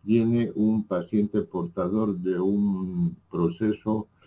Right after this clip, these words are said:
apendicular inflamatorio, alguien que tenga una apendicitis acu-, aguda. Entonces, este paciente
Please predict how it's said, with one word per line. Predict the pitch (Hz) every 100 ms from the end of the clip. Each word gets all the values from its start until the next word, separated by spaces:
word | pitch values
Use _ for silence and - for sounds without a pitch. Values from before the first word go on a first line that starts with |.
| _ -
apendicular | 95 87 101 95 98 101 101 101
inflamatorio, | 95 - 101 120 - - 208 - -
alguien | 117 113 104
que | - 98
tenga | 110 113 107 95
una | 107 107 92
apendicitis | - 98 98 101 113 131 127 -
acu-, | 87 85 107 104 95 -
aguda. | 101 120 131 92 - _ _ _ _
Entonces, | - 135 127 127 117 -
este | 175 175 175
paciente | 170 127 - 107 101 - 120